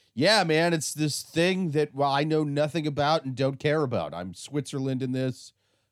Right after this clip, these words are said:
I'm, uh, y-, y-, y-, you know, I, I'm a guy who, who only speaks Portuguese listening to a stand-up comedy show in America.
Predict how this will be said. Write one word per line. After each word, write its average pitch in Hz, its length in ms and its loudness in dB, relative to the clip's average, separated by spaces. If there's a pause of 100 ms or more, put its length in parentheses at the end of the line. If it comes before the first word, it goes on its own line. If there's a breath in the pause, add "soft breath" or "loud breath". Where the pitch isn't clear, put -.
I'm, 107 360 0
uh, 101 420 0 (300)
y-, 143 180 -4
y-, 143 180 -8
y-, 143 200 -6
you 143 120 -2
know, 139 380 0 (840)
I, 135 160 4
I'm 151 200 2
a 165 60 2
guy 165 400 2
who, 151 340 0 (420 soft breath)
who 151 180 0
only 180 320 2
speaks - 520 -4
Portuguese 131 800 -4
listening 131 400 -4
to 120 140 -4
a 120 40 -4
stand-up 123 480 -4
comedy 117 360 -2
show 110 260 -4
in 104 80 -4
America. 98 540 -6